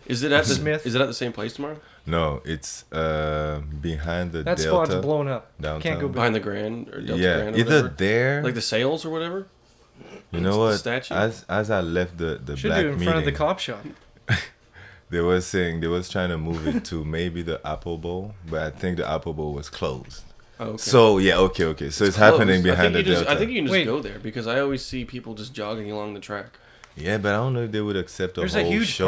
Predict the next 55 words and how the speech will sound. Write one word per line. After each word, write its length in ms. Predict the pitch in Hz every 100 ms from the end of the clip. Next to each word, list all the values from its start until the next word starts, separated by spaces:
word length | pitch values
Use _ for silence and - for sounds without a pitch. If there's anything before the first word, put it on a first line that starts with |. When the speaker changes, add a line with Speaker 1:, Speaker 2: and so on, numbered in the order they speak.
| 175
Speaker 2:
park-, 100 | 139
there's 200 | 147 175
a 60 | 170
big 160 | 202
Speaker 3:
Like 80 | 160
Speaker 2:
parking 300 | 143 156 147
lot 180 | 123 120
there, 140 | 131
but 160 | 131 156
then 420 | 180 175 165 160
there's 180 | 175 170
no 120 | 202
traffic. 400 | - 170 185 185
Like, 140 | 175 165
no 100 | 180
one 120 | 190
will 100 | 175
see 260 | - 208 190
it. 140 | 117 -
Speaker 1:
Um, 300 | 110 101 107 -
Speaker 2:
There's 120 | -
Speaker 1:
Randy, 140 | 101
Speaker 2:
nothing 240 | 113 127 175
going 180 | 160 160
on 180 | 185
there. 120 | 117 107 _ _ -
Speaker 1:
they 120 | 110
have 320 | 95 101 90
to. 80 | - 82 - - - - - 139 170 - 69
Speaker 3:
I 60 |
mean, 400 | 69 71 71 73 67
I 100 | 78
don't 180 | 85 71
know. 180 | 69 67
We'll, 200 | 76 92 -
we'll 260 | 92 104
see. 300 | 95 - 73
Come 320 | 71 127 127
tomorrow. 500 | 117 107 90 80 69 69
Come 240 | 104 104
downtown. 640 | 92 85 80 92 82 80 76
If 80 | 123
Speaker 1:
Yeah. 60 |
Speaker 3:
it's 160 | 95 95
not 200 | 87 78
there, 200 | 78 76
we'll 140 | 78
tell 180 | - 85
Speaker 1:
I'm 60 | 76
Speaker 3:
you 40 |
Speaker 1:
pretty 140 | 76 180
Speaker 3:
where 40 |
to 40 | -
Speaker 1:
sure 380 | 160 147 139 143
Speaker 3:
go. 60 | -